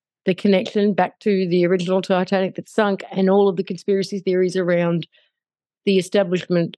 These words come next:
of the Federal Reserve and the fiat system and all of that,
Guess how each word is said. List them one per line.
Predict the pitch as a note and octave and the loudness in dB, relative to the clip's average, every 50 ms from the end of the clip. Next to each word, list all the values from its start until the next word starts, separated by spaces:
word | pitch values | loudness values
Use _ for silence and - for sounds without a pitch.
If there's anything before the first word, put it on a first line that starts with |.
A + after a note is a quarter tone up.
| - | -6
of | - F#3+ F#3 F3+ F3+ F3 E3 D#3+ D3+ - - _ _ _ _ _ _ _ _ _ _ _ _ _ _ _ _ _ _ _ _ _ _ _ _ _ _ _ _ _ _ _ - | 0 2 2 4 4 2 0 -2 -6 -12 -20 _ _ _ _ _ _ _ _ _ _ _ _ _ _ _ _ _ _ _ _ _ _ _ _ _ _ _ _ _ _ _ -6
the | F3 | -2
Federal | - G3 F3+ E3+ E3+ | 0 0 2 2 2
Reserve | E3+ E3+ E3 A3 A3+ A3+ A3 G3+ G3+ G3 F#3+ F3+ E3 - | 2 2 4 4 4 4 4 4 2 2 0 -2 -6 -8
and | - - - D#3+ | -8 -4 -4 -4
the | D#3 | -2
fiat | - - F3 D#3+ - - | -2 -2 -2 -2 -2 -2
system | - C4+ C4 - - A#3 A3 G#3 G3 F#3+ F3+ | 0 0 0 0 2 2 2 2 2 2 0
and | - F3+ F3+ | 0 2 2
all | F3+ F3 | 2 2
of | E3 | 2
that, | F3 F3+ F3 - - | 2 0 0 -2 -6